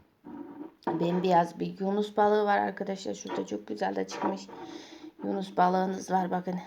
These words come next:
Bembeyaz arkadaşlar. Çok güzel böyle bir kısmetiniz ayağınıza kadar geleceği görülüyor arkadaşlar. Şurada görüyor musunuz böyle?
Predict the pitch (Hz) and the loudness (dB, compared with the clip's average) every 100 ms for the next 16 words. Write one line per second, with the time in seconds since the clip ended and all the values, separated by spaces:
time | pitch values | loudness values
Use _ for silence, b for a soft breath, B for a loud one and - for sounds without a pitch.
0 | B B 190 185 208 208 175 170 170 170 | B B -4 -2 2 2 2 0 0 -2
1 | 175 170 185 202 208 - _ - B B | -4 -6 -4 -4 -6 -12 _ -18 B B
2 | B B B B B B - _ _ _ | B B B B B B -20 _ _ _
3 | B B B B B B B - 240 240 | B B B B B B B 2 2 2
4 | 208 208 196 196 196 196 B B B 214 | 0 2 2 0 0 -2 B B B -4
5 | 208 208 196 196 202 196 196 185 185 196 | -2 -2 -2 -2 -2 2 2 2 -2 0
6 | 208 190 185 180 - 185 180 180 185 180 | 0 0 -2 -4 -6 -6 -4 -4 -4 -6
7 | 180 180 175 175 - - 139 - - - | -6 -6 -6 -8 -8 -10 -10 -10 -12 -4
8 | 294 240 220 247 247 208 208 196 196 196 | 4 6 6 6 4 0 -4 -8 -4 -2
9 | 220 | -2